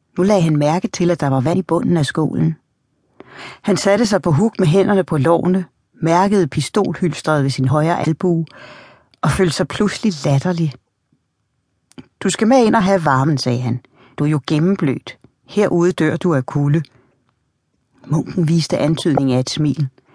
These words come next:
Hollerer bemærkede, at han var ung. Han så i hvert fald ung ud. Hollerers kollega Nix var i begyndelsen af tyverne og så ikke ret meget yngre ud.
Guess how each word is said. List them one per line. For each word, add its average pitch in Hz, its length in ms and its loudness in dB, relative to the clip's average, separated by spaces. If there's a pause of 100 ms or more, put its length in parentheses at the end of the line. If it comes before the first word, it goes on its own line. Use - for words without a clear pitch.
(280)
Hollerer 165 320 0
bemærkede, 143 460 0
at 151 60 4
han 131 160 0
var - 120 -2
ung. 160 200 -2 (560)
Han 170 120 0
så 165 120 -2
i 165 80 2
hvert 185 220 2
fald 160 260 -2
ung 185 260 0
ud. 151 140 0 (1500)
Hollerers 190 400 2
kollega 165 420 0
Nix 170 420 -2 (220)
var 151 60 2
i 151 60 2
begyndelsen 156 520 -2
af 127 80 -2
tyverne 160 520 0 (240)
og 160 100 0
så 170 100 0
ikke 190 160 0
ret 170 220 -2
meget 151 220 2
yngre 147 300 2
ud. 135 140 0